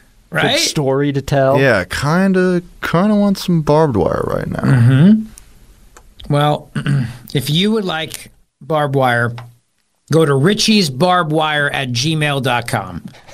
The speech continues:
Speaker 1: <laughs> And we'll hook you up.
Speaker 2: So you're selling the barbed wire and then providing legal services after the fact? I like it.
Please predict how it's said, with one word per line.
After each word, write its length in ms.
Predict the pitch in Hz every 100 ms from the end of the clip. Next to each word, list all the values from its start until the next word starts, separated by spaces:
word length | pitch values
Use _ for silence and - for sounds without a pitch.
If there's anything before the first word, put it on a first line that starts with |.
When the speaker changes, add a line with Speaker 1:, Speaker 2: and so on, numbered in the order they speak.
| - - 262
Speaker 1:
<laughs> 960 | - - 294 - - 277 - - - - - - _
And 260 | 147 143 143
we'll 140 | 160
hook 180 | 170 -
you 80 | 147
up. 160 | 117 - - 339 - - - - - - - - - - - -
Speaker 2:
So 100 | - 147
you're 60 |
selling 340 | - 147 143 147
the 80 |
barbed 340 | 117 120 127 120
wire 360 | 123 117 131
and 160 | 110 107
then 140 | 113
providing 500 | 117 110 110 113 110 104
legal 240 | 113 113
services 560 | - 117 113 110 113 101
after 280 | 95 -
the 100 | 123
fact? 280 | 117 139 143
I 40 | 127
like 280 | 120 107
it. 120 | -